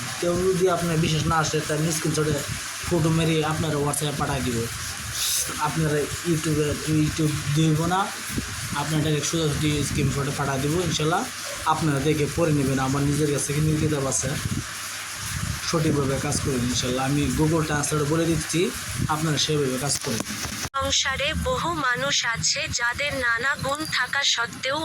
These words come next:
Speaker 2: উপেক্ষার শিকার হন। পদে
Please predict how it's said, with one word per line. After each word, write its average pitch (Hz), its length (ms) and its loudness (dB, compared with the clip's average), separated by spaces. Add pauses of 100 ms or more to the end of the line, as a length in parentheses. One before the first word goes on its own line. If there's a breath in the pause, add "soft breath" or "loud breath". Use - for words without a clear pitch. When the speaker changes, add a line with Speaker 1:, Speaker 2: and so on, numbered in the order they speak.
Speaker 2:
উপেক্ষার 262 520 -2
শিকার 254 580 0
হন। 226 300 0 (1080)
পদে 285 400 2